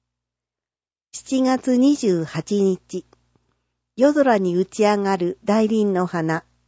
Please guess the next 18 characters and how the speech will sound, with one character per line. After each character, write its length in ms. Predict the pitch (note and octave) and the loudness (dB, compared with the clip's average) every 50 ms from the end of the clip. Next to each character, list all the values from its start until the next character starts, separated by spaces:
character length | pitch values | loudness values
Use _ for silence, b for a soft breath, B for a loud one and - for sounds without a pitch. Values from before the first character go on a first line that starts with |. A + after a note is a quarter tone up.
| _ _ _ _ _ _ _ _ _ _ _ _ _ _ _ _ - | _ _ _ _ _ _ _ _ _ _ _ _ _ _ _ _ -2
桑 240 | - D4 C#4+ C4 A#3 | 0 2 4 4 4
名 200 | G3+ F3+ F3 F3+ | 2 2 0 -2
水 280 | - - B3 B3+ B3+ B3 | -2 -2 0 0 2 2
郷 300 | A#3+ A#3 A3+ A3+ A3 G#3+ | 2 2 2 2 0 0
花 280 | - A3 G#3 G#3 G#3+ | 0 0 0 0 0
火 160 | G#3 G#3 G#3 - | 0 -2 -4 -4
大 260 | - G3 F#3+ E3+ E3 | -2 -2 -2 -2 -4
会。 360 | _ - E3+ E3 D#3+ D#3+ _ _ _ _ _ _ _ _ _ _ _ _ _ _ _ _ _ _ _ _ _ _ _ _ _ _ _ _ _ _ _ _ _ _ _ _ _ - | _ -6 -6 -6 -6 -8 _ _ _ _ _ _ _ _ _ _ _ _ _ _ _ _ _ _ _ _ _ _ _ _ _ _ _ _ _ _ _ _ _ _ _ _ _ -8
揖 100 | A3+ A3+ | -4 -2
斐 200 | A#3+ C#4 C#4+ D4 | 2 2 2 2
川 320 | D4 C#4+ C#4+ C#4 C#4 C4+ | 2 2 2 0 0 -2
河 160 | - D4 C#4 | -2 -4 -2
畔 240 | C4 C#4 A#3+ G#3 F#3+ | 0 0 0 0 0
で 120 | F3 E3 D#3+ | 0 -2 -2
開 260 | - G3 F#3+ F#3 F#3+ | 0 0 0 0 0
催 240 | - G3 F#3 F3+ F3 | 0 0 0 0 0
さ 140 | - F3+ | -2 -2
れ、 220 | E3+ F3+ F3+ F3 | 0 0 -2 -2